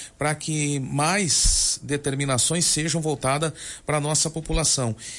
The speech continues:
E o receio de tu não cumprir com tudo aquilo que você imagina,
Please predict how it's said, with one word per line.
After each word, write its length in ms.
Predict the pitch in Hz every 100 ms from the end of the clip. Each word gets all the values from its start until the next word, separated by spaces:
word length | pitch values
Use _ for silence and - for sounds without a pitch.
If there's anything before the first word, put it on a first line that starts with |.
| -
E 200 | - 156
o 100 | 170
receio 640 | 139 165 - - 170 185 170
de 320 | 147 160 147 151
tu 140 | 160
não 260 | 160 180 208
cumprir 640 | - 160 139 - 165 180
com 220 | - 139
tudo 260 | 135 160 147
aquilo 320 | 123 175 165
que 100 | 147
você 260 | 135 - 135
imagina, 640 | 113 104 135 165 135 113